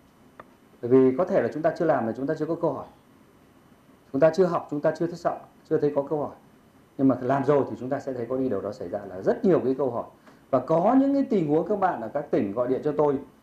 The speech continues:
hỏi về những cái câu hỏi mà mình không gọi là các câu hỏi các bạn ấy hỏi, ờ, một cách ngây thơ đâu. Nó là thực tế.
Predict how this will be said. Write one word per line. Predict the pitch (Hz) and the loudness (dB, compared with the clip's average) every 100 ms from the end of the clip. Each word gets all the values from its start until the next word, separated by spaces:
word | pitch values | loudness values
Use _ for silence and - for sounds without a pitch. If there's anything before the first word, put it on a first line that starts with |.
| _ _ - | _ _ -2
hỏi | 151 131 120 | 0 2 2
về | 143 135 | 2 4
những | 156 | 2
cái | 185 196 | 0 2
câu | 202 170 | 4 4
hỏi | 143 - - _ _ _ | 2 -2 -12 _ _ _
mà | 143 | -2
mình | 143 143 | 0 0
không | 143 202 | 2 2
gọi | 196 147 | 2 2
là | 135 | -2
các | 190 - | -2 0
câu | 208 185 | 2 2
hỏi | 175 123 113 | 2 0 0
các | 151 | 0
bạn | 185 165 | 2 2
ấy | 170 | 0
hỏi, | 170 113 110 | 0 -2 -2
ờ, | 120 131 131 | -2 0 0
một | 131 127 - | 0 -2 -2
cách | 190 185 | -4 0
ngây | 185 196 | 2 4
thơ | 202 208 | 4 4
đâu. | 202 196 - _ _ _ _ _ - | 2 -2 -12 _ _ _ _ _ 0
Nó | 214 | 2
là | 208 | 2
thực | 175 | 2
tế. | 170 - | 0 0